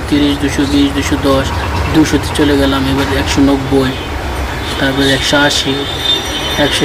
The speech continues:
ষাট। এভাবে করে আপনারা হিটগুলো মেজারমেন্ট করতে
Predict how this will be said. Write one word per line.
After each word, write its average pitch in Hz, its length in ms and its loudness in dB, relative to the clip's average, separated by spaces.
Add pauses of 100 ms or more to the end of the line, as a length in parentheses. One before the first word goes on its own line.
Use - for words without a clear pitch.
(120)
ষাট। 139 440 2 (1040)
এভাবে 185 280 4
করে 208 180 6
আপনারা 190 300 -2
হিটগুলো 156 380 2 (100)
মেজারমেন্ট 139 440 0
করতে 135 180 -2